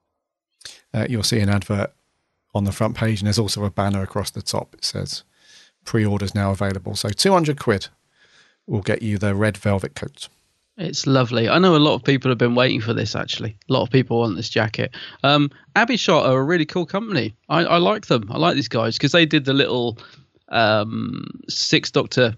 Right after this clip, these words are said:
Speaker 2: cap badge, and, uh,
Speaker 1: That's right.
Speaker 2: and
Speaker 1: Mm.
Speaker 2: they do the scarves, they do the question mark umbrella. 'Cause I never quite worked out what the relationship is with, um, Lavazzi. Lavazza? I never know how you
Speaker 1: Lavazzi.
Speaker 2: say.
Speaker 1: Yep.
Speaker 2: 'Cause they seem to share, they seem to do the same products, or, or they,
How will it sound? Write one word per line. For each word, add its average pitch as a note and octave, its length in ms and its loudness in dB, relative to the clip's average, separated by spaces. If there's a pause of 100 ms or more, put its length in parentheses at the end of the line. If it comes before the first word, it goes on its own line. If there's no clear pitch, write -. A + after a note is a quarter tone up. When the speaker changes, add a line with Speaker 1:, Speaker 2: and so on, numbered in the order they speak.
(160)
Speaker 2:
cap - 260 -2
badge, A2+ 420 0
and, A#2 360 -4
uh, A#2 240 4
Speaker 1:
That's C3+ 160 0
right. B2 120 4
Speaker 2:
and A#2 280 -2
Speaker 1:
Mm. C3+ 120 -4
Speaker 2:
they C3 140 0
do B2 160 0
the A2 100 -6
scarves, D3 540 2
they B2 100 0
do A#2 140 0
the A2 80 -2
question B2 340 -2
mark A#2 240 0
umbrella. C3 320 2 (240)
'Cause D3 140 0
I F3 40 4
never G#3 220 4
quite F#3+ 260 2
worked D#3+ 300 4
out D3 180 2
what C#3+ 200 -2
the C3+ 100 -4
relationship C3+ 640 -2
is C3 220 0
with, B2 340 -2
um, A#2+ 500 2 (380)
Lavazzi. C#3+ 600 2
Lavazza? D#3 680 -2
I - 60 -12
never C3+ 200 2
know B2 100 4
how A2+ 60 4
you A2+ 60 0
Speaker 1:
Lavazzi. A2+ 220 0
Speaker 2:
say. A#2 140 -6 (160)
Speaker 1:
Yep. A#2 220 -2
Speaker 2:
'Cause D#3 140 2
they F3 120 4
seem F#3 240 4
to E3+ 100 2
share, D#3 580 2
they D3+ 100 -6
seem E3+ 220 -2
to - 100 -12
do D#3 220 4
the C#3+ 100 -8
same D3+ 220 0
products, C#3 400 -2
or, A#2+ 260 -2
or B2+ 140 -2
they, B2 180 4